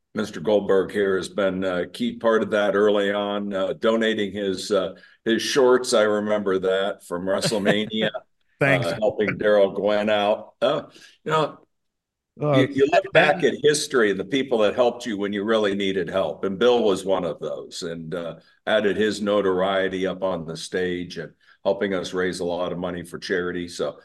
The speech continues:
Speaker 1: thank you, Bill, for
Speaker 2: Uh,
Speaker 1: that.
Speaker 2: well, I appreciate it, Craig, and I've said it before. If you guys didn't give us the ability to have the platform, we never could have made that difference, right? And it's a team effort. And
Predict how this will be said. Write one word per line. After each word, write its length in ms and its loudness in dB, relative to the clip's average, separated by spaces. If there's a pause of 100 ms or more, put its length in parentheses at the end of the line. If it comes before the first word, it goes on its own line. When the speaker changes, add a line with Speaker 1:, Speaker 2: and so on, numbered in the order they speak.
(220)
Speaker 1:
thank 300 -2
you, 340 -8 (240)
Bill, 240 -2
for 200 -6
Speaker 2:
Uh, 40 0
Speaker 1:
that. 300 -6 (240)
Speaker 2:
well, 120 4
I 80 6
appreciate 480 2
it, 80 0
Craig, 220 0
and 80 -4
I've 120 -4
said 180 0
it 80 -6
before. 320 -2
If 80 -2
you 80 2
guys 320 0 (500)
didn't 500 -2
give 240 2
us 180 2
the 120 2
ability 400 2
to 100 -2
have 220 -4
the 80 -2
platform, 760 -2
we 120 2
never 320 0
could 140 -4
have 100 -2
made 200 -2
that 180 -4
difference, 420 -12
right? 240 -8
And 180 -4
it's 120 -6
a 60 -2
team 320 -2
effort. 420 0
And 260 -4